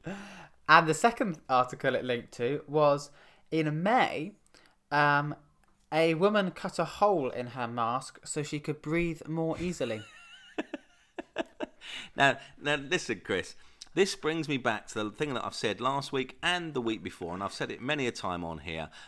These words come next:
Speaker 2: about people, the general public, okay? What we call the general public, which is a lot of people out there, are stupid. A lot of people are stupid. They're morons. Why would you do that? The whole idea of your mask has gone, you know?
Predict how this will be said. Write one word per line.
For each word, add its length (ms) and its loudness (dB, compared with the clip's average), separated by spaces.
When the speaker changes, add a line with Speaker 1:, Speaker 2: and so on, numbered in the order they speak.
Speaker 2:
about 500 -2
people, 560 -4
the 80 -4
general 400 0
public, 540 -10
okay? 380 0
What 160 0
we 80 -2
call 200 -2
the 80 -8
general 300 -2
public, 380 -8
which 160 -8
is 80 -10
a 60 -6
lot 180 -2
of 80 -10
people 300 -8
out 200 -6
there, 260 -10
are 220 -4
stupid. 600 -4
A 80 -4
lot 140 0
of 60 -8
people 260 -2
are 120 0
stupid. 600 -4
They're 100 -4
morons. 520 -2
Why 180 0
would 140 0
you 60 -10
do 140 0
that? 180 -2
The 60 -4
whole 360 -2
idea 300 -2
of 80 -6
your 120 -2
mask 400 0
has 120 -8
gone, 360 -6
you 100 -4
know? 260 -2